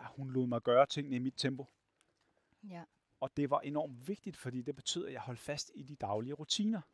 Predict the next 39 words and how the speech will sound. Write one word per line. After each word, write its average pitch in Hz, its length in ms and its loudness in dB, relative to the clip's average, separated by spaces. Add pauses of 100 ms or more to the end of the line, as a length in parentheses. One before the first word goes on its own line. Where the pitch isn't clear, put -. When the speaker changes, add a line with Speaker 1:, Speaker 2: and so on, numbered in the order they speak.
(420)
Speaker 1:
Det 135 80 -4
vil 131 80 0
sige, 151 440 -2
at - 220 -6 (1600)
jeg 131 140 2
gik 120 180 -8
ud 151 120 -4
og 123 80 0
handlede 110 320 0
ind, - 140 0 (1300)
men 131 120 -2
jeg 131 80 -2
gjorde 139 260 6
det - 40 -12
typisk 165 360 -2
på 127 100 -10
de 131 60 -6
tidspunkter, 131 480 -6
hvor 113 140 -6
der 110 80 2
ikke 123 160 -6
var 123 60 -6
nogen 113 200 -6
mennesker, 170 340 0 (520)
og 131 60 6
jeg 123 80 8
gjorde 131 200 6
i - 20 6
det 120 100 2
samme 139 260 8
supermarked, 123 640 8
så - 120 0
jeg 113 100 6
vidste, 135 200 4
hvor - 260 -2
at - 200 -8 (420)
varerne 120 340 12
stod - 320 2
henne. 170 180 -2